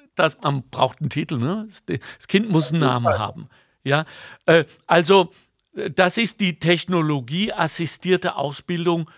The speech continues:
Speaker 1: für professionelle Pflege und pflegende Angehörige. Für diese beiden Zielgruppen wird mit Hilfe von, äh, X R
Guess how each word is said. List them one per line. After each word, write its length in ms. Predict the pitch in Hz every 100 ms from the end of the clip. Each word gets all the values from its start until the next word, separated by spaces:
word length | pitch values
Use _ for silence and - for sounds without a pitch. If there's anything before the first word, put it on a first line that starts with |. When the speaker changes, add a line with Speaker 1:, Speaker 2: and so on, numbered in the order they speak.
| _
Speaker 1:
für 240 | _ - 160
professionelle 880 | - 165 160 165 - 156 151 143 139
Pflege 720 | - - 139 190 185 208 202
und 280 | - 143 -
pflegende 720 | - - 139 165 151 165 160 143 _ _ _ _ _ _
Angehörige. 1300 | - 135 190 202 185 196 214 220 233 214 240 277 320 _ _ - - -
Für 200 | - 185
diese 360 | 185 208 226
beiden 320 | 180 165 170
Zielgruppen 580 | 170 - 214 165 202 180
wird 180 | 165 175
mit 160 | 156 -
Hilfe 320 | 175 202 196
von, 300 | - 185 - _ _ _ -
äh, 240 | 147 160 - _ _
X 360 | 170 160 - - -
R 420 | 139 170 208